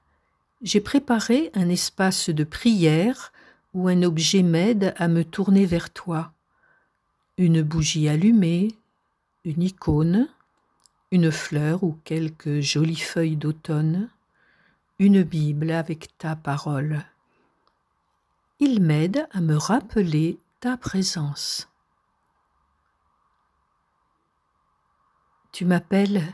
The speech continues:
Seigneur, me voici. Humblement,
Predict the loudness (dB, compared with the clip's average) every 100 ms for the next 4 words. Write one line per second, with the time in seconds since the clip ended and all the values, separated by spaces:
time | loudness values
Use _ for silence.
0 | -12 -10 -2 0 2 0 0 -4 -10 _
1 | _ _ _ _ _ _ _ _ _ _
2 | _ _ -2 0 0 -2 -4 -4 -6 -8
3 | -12 _ _ _ _ _ _ _ _ _
4 | _ _ _ _ _ _ _ _ _ _
5 | _ _ 0 4 4 4 4 2 2 -2